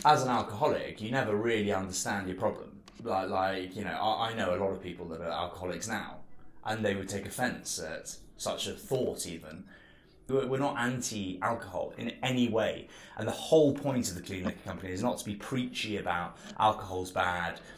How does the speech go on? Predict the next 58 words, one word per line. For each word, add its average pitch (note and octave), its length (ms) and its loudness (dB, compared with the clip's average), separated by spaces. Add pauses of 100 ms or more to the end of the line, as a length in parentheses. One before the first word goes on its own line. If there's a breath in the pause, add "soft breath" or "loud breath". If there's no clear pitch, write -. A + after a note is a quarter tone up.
(160 loud breath)
and G#2+ 120 0
you G#2+ 60 -2
shouldn't A#2 320 0
drink G2 240 -2
alcohol. F2+ 460 -2 (220 loud breath)
It's - 140 0
to - 140 -2
coexist A#2+ 640 2
with G2+ 140 -2
alcohol. - 480 -6 (200 loud breath)
We're D3 160 6
not C#3+ 200 4
going B2 240 4
after A#2 280 -4
Seedlip, - 540 -4
we're A2 160 0
going A#2 220 2
after F2 200 -2
Gordon's. - 520 -6 (240)
You A#2+ 100 -2
know, G2 160 -4
like, - 200 0
that's, - 440 2
that's, - 600 -2
you B2 100 -4
know, F#2+ 100 -4
we A#2 120 0
wanna A#2+ 180 2
coexist A2+ 720 0
with G2+ 80 -2
alcohol, G2 280 0
we G#2 100 0
wanna G2+ 160 0
be G#2 100 0
on G2+ 100 0
every F#2+ 240 -2
bar, F#2 380 0 (260 loud breath)
we A2 100 -2
wanna, A2 420 2 (220 loud breath)
uh, B2+ 300 6
if A#2 140 0
you're D#3 220 10
a - 40 4
gin B2+ 160 2
and A#2 80 0
tonic C3+ 240 2
drinker, C3 460 2 (180 loud breath)
have C#3 240 2
two F3 160 4
gin B2 160 0
and A2 80 -2
tonics B2+ 320 -2
and C3 100 -2
a B2+ 40 0
clean D3+ 260 0
gin G2 140 -2
and F#2 80 -6
tonic. E2 180 -6